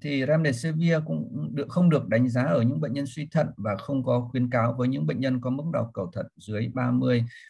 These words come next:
mL trên phút. Còn đối với những suy gan thì cũng không được đánh, cũng không có các, nhiều các cái nghiên cứu đánh giá ở những bệnh nhân suy gan. Tuy nhiên mà khuyến cáo là phải, cần phải kiểm tra chức năng gan trước, trong và sau, trong khi điều trị remdesivir.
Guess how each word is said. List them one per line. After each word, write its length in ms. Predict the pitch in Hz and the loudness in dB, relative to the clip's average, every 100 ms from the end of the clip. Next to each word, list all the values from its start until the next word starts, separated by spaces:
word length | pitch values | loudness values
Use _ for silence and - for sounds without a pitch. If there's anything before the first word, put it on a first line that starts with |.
| - | 2
mL 280 | 123 120 139 156 | 4 4 2 -2
trên 280 | 143 131 120 | -6 -6 -4
phút. 140 | 175 196 - | -4 -4 -6
Còn 140 | 113 101 | -6 -4
đối 100 | 101 | -2
với 120 | 127 | -2
những 200 | 160 - | -2 -4
suy 200 | - 139 | -6 0
gan 340 | 147 135 127 120 | 2 2 0 -2
thì 220 | 110 90 | -4 -4
cũng 180 | - - | -6 -8
không 200 | - 131 | -4 0
được 120 | 113 - | 0 0
đánh, 320 | - 107 120 113 120 - - | -2 2 2 0 -10 -18 -16
cũng 140 | - 127 | -4 0
không 180 | 156 147 | 2 2
có 180 | 135 | 2
các, 220 | 123 156 151 | 2 0 0
nhiều 240 | 127 104 | 2 2
các 140 | 127 143 151 | 0 -4 -4
cái 240 | 147 143 - _ | -6 -6 -10 _
nghiên 200 | 139 143 | 2 2
cứu 260 | 120 127 139 | 4 4 4
đánh 200 | 131 127 | 4 2
giá 360 | 123 117 117 123 | 4 4 4 2
ở 120 | 117 | -2
những 180 | 98 123 | -2 -2
bệnh 140 | 135 | -2
nhân 120 | 123 123 | 0 0
suy 240 | 120 135 | -2 -8
gan. 340 | 135 131 131 120 _ | -4 -4 -4 -8 _
Tuy 100 | - | 0
nhiên 300 | 160 170 156 | 4 4 4
mà 320 | 127 117 107 98 _ _ | 2 4 2 -2 _ _
khuyến 200 | - 117 | -2 0
cáo 260 | 120 120 127 | 0 0 0
là 180 | 151 117 | -2 -4
phải, 100 | 107 - | -6 -4
cần 180 | 101 98 | -4 -2
phải 100 | 90 - | -6 -4
kiểm 220 | 110 90 | -2 -2
tra 200 | 127 123 | -2 -2
chức 140 | 120 165 | -2 -2
năng 200 | 139 127 | 0 2
gan 260 | 127 123 120 | 2 2 0
trước, 220 | 175 190 - | -4 -6 -8
trong 320 | - 127 123 117 | -6 -2 0 0
và 240 | 104 90 - | -4 -6 -10
sau, 260 | - 123 - 104 | -8 -8 -6 -4
trong 180 | 135 127 123 | 0 0 2
khi 220 | 123 120 | -2 -2
điều 140 | - 98 | -4 -8
trị 160 | - - 110 | -6 -8 -2
remdesivir. 680 | 113 98 - - 110 127 | 0 0 -6 -6 0 2